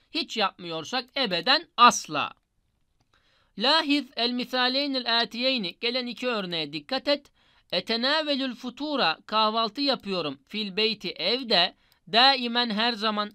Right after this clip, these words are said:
Adeten genellikle. Galiben çoğunlukla. Ehyanen bazen. Nadiran nadir. La esheru ebeden. Asla geç uyumuyorum. La esheru ebeden.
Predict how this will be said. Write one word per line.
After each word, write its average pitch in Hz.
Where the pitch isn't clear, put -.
Adeten 220
genellikle. 208
Galiben 208
çoğunlukla. 202
Ehyanen 202
bazen. 214
Nadiran 226
nadir. 202
La 208
esheru 240
ebeden. 175
Asla 180
geç 208
uyumuyorum. 175
La 160
esheru 185
ebeden. 165